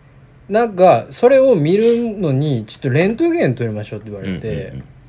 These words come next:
Speaker 1: すごいね、最近の歯医者のレントゲン。
Speaker 2: 何が？
Speaker 1: 一瞬で終わんねんけど、
Speaker 2: うん。
Speaker 1: もう機械が喋りよんのよ。
Speaker 2: うんうんうん。
Speaker 1: なんかさ、昔のレントゲンって、レントゲン室にこう、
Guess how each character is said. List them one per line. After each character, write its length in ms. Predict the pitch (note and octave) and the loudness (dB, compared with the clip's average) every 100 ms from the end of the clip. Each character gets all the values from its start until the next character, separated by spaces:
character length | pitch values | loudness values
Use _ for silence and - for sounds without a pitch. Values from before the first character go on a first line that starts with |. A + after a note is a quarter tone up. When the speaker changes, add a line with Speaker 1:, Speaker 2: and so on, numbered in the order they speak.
| - | -18
Speaker 1:
す 260 | - - E3+ | -12 -2 0
ご 200 | A#3+ C#4+ | 2 2
い 80 | |
ね、 100 | C#3+ | 2
最 300 | A2+ - C#3+ | -2 -2 -4
近 260 | C#3 C#3+ C#3 | -2 -2 0
の 200 | C3+ A#2+ | 0 -2
歯 120 | C#3 | -4
医 100 | B2+ | -6
者 120 | A2+ | -6
の 100 | G#2 | -10
レ 140 | G#2 G#2+ | -8 -10
ン 60 | |
ト 120 | G#2+ A2+ | -10 -12
ゲ 120 | G2 | -12
ン。 60 | - - - - - - - - - _ | -18 -20 -20 -20 -20 -20 -20 -20 -20 _
Speaker 2:
何 240 | G2 D2+ D2 | -12 -10 -10
が？ 140 | D2+ - - | -12 -16 -10
Speaker 1:
一 100 | C4 | -6
瞬 300 | B3 - C4 | -4 0 4
で 60 | B3+ | 8
終 140 | A#3+ | 8
わ 80 | A#3+ | 8
ん 80 | A#3 | 2
ね 80 | C#3 | -2
ん 60 | |
け 100 | A2 | -4
ど、 160 | G#2+ A2 | -8 -10
Speaker 2:
う 60 | E2 | -10
ん。 340 | D#2+ B2 D3+ | -8 -6 -6
Speaker 1:
も 80 | E3+ | -6
う 20 | C#3+ | -8
機 140 | - - | -8 4
械 240 | D4+ E3+ | 6 6
が 80 | A#2+ | 0
喋 420 | - G#3+ A#3+ C#4 | -4 0 2 2
り 100 | C#4 | 2
よ 120 | B3 | 0
ん 120 | D3+ | 0
の 60 | A#2 | -4
よ。 160 | G2 G2 - - - - | -10 -16 -20 -20 -20 -14
Speaker 2:
う 20 | |
ん 40 | |
う 20 | |
ん 40 | D2+ | -12
う 20 | |
ん。 540 | D2 B1+ B1+ A#1+ - - | -10 -10 -12 -16 -16 -10
Speaker 1:
な 100 | G3+ | -4
ん 20 | |
か 120 | D#3 | -2
さ、 120 | C3 | -2
昔 480 | A#2 C3+ F3 E3+ C#4 | -2 -2 -2 -2 0
の 120 | A#3 | 0
レ 120 | D3+ | 2
ン 80 | D3 | -2
ト 140 | C#3+ D#3+ | -4 -4
ゲ 120 | A2+ | -4
ン 40 | |
っ 20 | |
て、 260 | G2+ B2 A2+ | -6 -6 -6
レ 120 | C3+ | -4
ン 60 | D3+ | -4
ト 60 | |
ゲ 120 | F#3+ G#3+ | -2 -4
ン 60 | |
室 180 | G#3 C3+ | -6 -8
に 160 | B2 A#2 | -8 -6
こ 280 | C3 A#2+ | -6 -6
う、 40 | - | -8